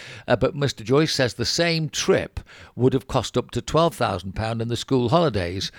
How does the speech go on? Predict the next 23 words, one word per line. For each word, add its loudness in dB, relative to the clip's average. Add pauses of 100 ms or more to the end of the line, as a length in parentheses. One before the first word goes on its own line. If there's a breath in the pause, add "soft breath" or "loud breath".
(300 loud breath)
When 4
the 0
family 2
returned 2
home 2
to -6
Worcester, 0 (360 loud breath)
um, 4
they 2
received 4
a 6
letter 4
say, -2
stating 2
they 2
faced 2
a 4
three 4
hundred 0
and -10
sixty -6
pound -2
fine. 2